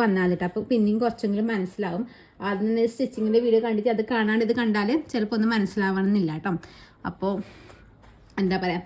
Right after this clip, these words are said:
പുതിയൊരു വീഡിയോ ആയിട്ട് വരാം ട്ടോ. ഇതൊക്കെ ഹെമ്മിങ്ങും കാര്യങ്ങളൊക്കെ ചെയ്യാനുണ്ട്. അതുപോലെ തന്നെ താഴ്വശത്തും ചെയ്യാനുണ്ട്, സ്ലീവിലും ചെയ്യാനുണ്ട്. അപ്പോൾ അതൊക്കെ ചെയ്തിട്ട് വരാം. അതുപോലെ തന്നെ പുതിയൊരു വീഡിയോ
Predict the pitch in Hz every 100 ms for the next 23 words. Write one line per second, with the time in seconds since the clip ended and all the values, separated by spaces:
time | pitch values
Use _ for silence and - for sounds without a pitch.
0 | - - 208 247 254 240 208 208 214 233
1 | 190 170 220 175 180 180 220 226 196 190
2 | 214 214 190 190 185 220 240 175 190 190
3 | 156 262 - - - 208 202 196 180 202
4 | 208 214 196 196 214 208 240 240 233 190
5 | 190 185 190 202 214 196 185 220 233 185
6 | 170 165 160 196 - - - - - 226
7 | 196 208 220 247 196 185 185 311 - -
8 | - - 190 185 175 226 285 - - 190
9 | 180 185 180 185 269 262 - 214 214 220
10 | 208 190